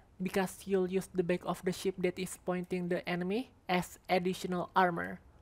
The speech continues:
for the cargo containers. So functionally speaking, whether or not you should put your, your cargo containers in the front of the ship or on the back of the ship like this depends on what you think is the higher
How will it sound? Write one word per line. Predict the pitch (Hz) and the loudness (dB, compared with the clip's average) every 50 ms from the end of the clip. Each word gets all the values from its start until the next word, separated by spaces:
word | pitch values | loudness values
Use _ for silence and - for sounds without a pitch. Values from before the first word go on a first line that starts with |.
| - - - | -20 -20 -6
for | - - 190 175 | 0 0 2 2
the | 175 180 | 2 -2
cargo | - - 185 185 180 175 180 175 | -2 -2 -2 -2 0 0 -2 -2
containers. | - - 175 175 175 - 180 175 175 175 180 - - - - - - - - - | -2 -2 -4 -2 0 0 0 0 -2 -6 -8 -10 -12 -12 -14 -16 -18 -20 -16 -12
So | - - - 226 220 214 208 208 208 - - - | 0 6 8 8 10 10 8 6 4 2 -2 0
functionally | - 214 208 202 190 - - 190 185 180 185 180 | 2 2 2 2 -2 -4 -4 -4 -2 -2 -2 -4
speaking, | - - - - 185 - - 220 247 262 - - - _ - - - | -4 -6 -4 -4 -4 0 0 0 0 -2 -6 -12 -20 _ -20 -6 0
whether | 190 185 185 - 185 | 2 2 4 4 4
or | 170 175 185 | 4 4 4
not | 185 185 185 185 185 - - | 4 2 0 0 -2 -4 -4
you | - 185 180 | -2 -2 -2
should | - - - 190 180 175 - - | -2 -2 -2 0 0 -2 -2 -2
put | 185 180 - - | -4 -2 -2 0
your, | 180 180 175 - - - - - | -2 -2 -2 -4 -10 -16 -6 0
your | 185 190 185 180 | 2 4 4 4
cargo | - 185 185 185 180 180 | 4 4 2 4 2 0
containers | - - 180 180 175 185 180 180 175 - - - - | 0 0 -2 0 0 -2 -2 -2 -2 -6 -8 -8 -4
in | 190 180 180 | -2 0 0
the | 180 175 | 0 -2
front | - - 185 170 165 | -2 -2 -2 -2 -2
of | 170 - - | -2 -4 -4
the | 175 | -6
ship | 165 - 180 180 - - - | -2 -2 -2 -2 -2 -4 -4
or | - 185 180 180 175 - - - | 0 2 2 2 0 -2 -2 0
on | 180 185 185 | 0 2 2
the | 180 180 | 2 0
back | 165 175 175 - - | 0 -2 -2 -2 -4
of | - 175 - 175 | -4 -4 -4 -4
the | 175 175 | -6 -6
ship | - - 175 - - | -6 -6 -6 -2 0
like | 175 170 175 | 0 0 0
this | 180 190 226 240 - - - - _ _ _ - | 2 0 0 0 0 -6 -14 -16 _ _ _ -4
depends | 190 196 190 - 190 180 180 - - | -4 -2 2 4 2 2 2 0 -2
on | - 185 180 185 | 0 0 0 2
what | 180 175 175 - - | 0 0 0 0 -2
you | 180 175 - - | -2 -2 -2 -4
think | 175 - - | -6 -6 -6
is | - - - | -12 -6 -2
the | 175 175 | 0 0
higher | 165 - - 196 190 185 175 170 165 160 160 | 0 -2 -4 -2 0 2 2 0 0 -2 -6